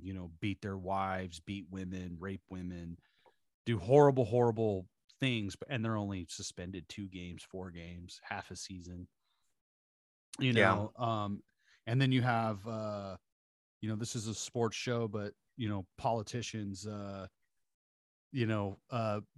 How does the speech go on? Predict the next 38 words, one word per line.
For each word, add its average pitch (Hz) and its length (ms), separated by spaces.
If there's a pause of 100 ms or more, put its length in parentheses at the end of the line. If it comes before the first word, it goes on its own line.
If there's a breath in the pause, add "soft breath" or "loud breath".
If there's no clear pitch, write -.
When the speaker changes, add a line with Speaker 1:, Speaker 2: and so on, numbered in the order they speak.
(120)
Speaker 1:
buying 120 360
up 117 160
stocks - 800
and, 104 560
and 117 160
then 113 120
criticize 117 640
the 113 100
war 117 720
and 123 100
then 117 120
make 131 200
money 120 320
on 113 160
these 113 180
stocks. 113 520
And, 92 220 (180)
you 120 100
know, 110 140
so 120 340 (720 soft breath)
aren't 202 240
they, 196 220
you 185 200
know, 165 120
should 226 220
it, 202 160 (140)
it's, 165 440
it's 170 260
an 147 200
interesting 180 540
timing 143 480
thing 117 320
as 107 160
we 110 140
are 107 240
in 107 80
the 98 80
world 127 500